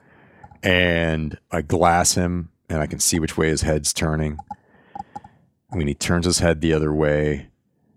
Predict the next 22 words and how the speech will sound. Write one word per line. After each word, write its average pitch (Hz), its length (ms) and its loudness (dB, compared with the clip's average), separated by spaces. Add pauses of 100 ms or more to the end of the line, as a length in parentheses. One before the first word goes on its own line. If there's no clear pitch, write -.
(220)
I 76 100 -4
move 76 560 0
just 73 240 -2
a 76 60 -2
little 80 680 0
bit 76 340 -2
so - 200 -2
I 71 100 -2
can 69 360 -8
just - 180 -6
be 78 100 -4
in 69 100 -4
a 64 100 -6 (160)
slightly 76 380 -2
better 71 240 -2
position. 71 560 -4 (1500)
And 71 680 -2 (1040)
I - 80 -2
sit - 260 0
down 71 240 -4
there 69 140 -4
for 64 340 -4